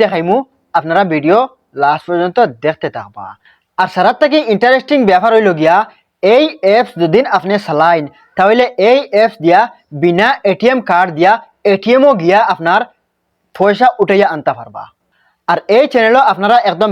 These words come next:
বিস্তারিত জানতে পারবা অনলাইনের মাধ্যমে কিরকম এটিএম কার্ড অ্যাপ্লাই করতে লাগে, কিরকম এটিএম কার্ডের পিন জেনারেট করতে লাগে, কিরকম অনলাইন অ্যাকাউন্ট অ্যাপ্লাই করতে লাগে, আর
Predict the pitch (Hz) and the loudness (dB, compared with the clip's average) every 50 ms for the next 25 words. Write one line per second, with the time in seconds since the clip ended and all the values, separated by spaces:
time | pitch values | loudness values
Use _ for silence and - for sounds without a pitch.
0 | 170 147 156 151 - - 240 247 226 202 196 170 147 135 127 147 139 131 131 127 | -2 -4 -4 -4 -2 0 0 0 0 -2 -2 -4 -4 -6 -6 -8 -8 -8 -4 -2
1 | 151 170 180 - _ _ _ - 190 196 208 220 254 277 277 285 247 196 165 151 | -2 -2 -2 -6 _ _ _ -4 -2 0 2 2 2 2 2 0 0 0 -2 -4
2 | 139 147 151 156 170 208 226 - _ _ _ - 190 196 208 214 247 254 247 - | -4 -4 -2 -2 -2 -2 -2 -6 _ _ _ -2 0 0 2 0 -2 -2 -4 -8
3 | _ _ _ - 196 - - 233 269 262 214 - 214 220 220 - - 175 - 202 | _ _ _ -4 -4 0 0 0 0 0 0 0 0 0 0 -2 -4 -2 0 0
4 | 220 214 190 185 - 196 180 165 151 165 202 233 226 _ _ _ - - 180 185 | 0 0 0 -2 -2 0 0 0 0 0 -2 -2 -4 _ _ _ -2 0 0 0
5 | 190 202 233 247 262 - - _ _ - 175 175 190 - 190 233 247 - - 170 | 2 0 0 -2 -2 -6 -14 _ _ -2 -2 -2 -4 -2 -2 0 0 0 0 0
6 | 208 214 226 226 - _ 208 202 233 226 170 165 156 156 202 226 - - 202 - | 0 0 -2 -2 -4 _ -2 0 0 2 0 0 0 0 0 -2 -2 -6 -6 -4
7 | - 190 165 151 147 170 214 240 240 - _ _ _ - 190 196 208 226 262 247 | -2 0 0 0 0 0 -2 -2 -4 -8 _ _ _ 0 0 2 2 0 0 -2
8 | 247 - 185 175 165 180 208 240 240 - _ _ - 180 - - 233 254 262 233 | -4 -4 -4 0 2 2 2 0 0 -6 _ _ -4 -2 0 0 0 0 0 -2
9 | - - - - 175 - 180 180 196 185 185 - - 180 165 151 143 160 202 240 | -4 -4 -4 -4 -2 0 0 0 0 0 -2 -2 -2 0 0 0 0 -2 -2 -2
10 | 247 - _ _ - 170 | -4 -8 _ _ -4 -4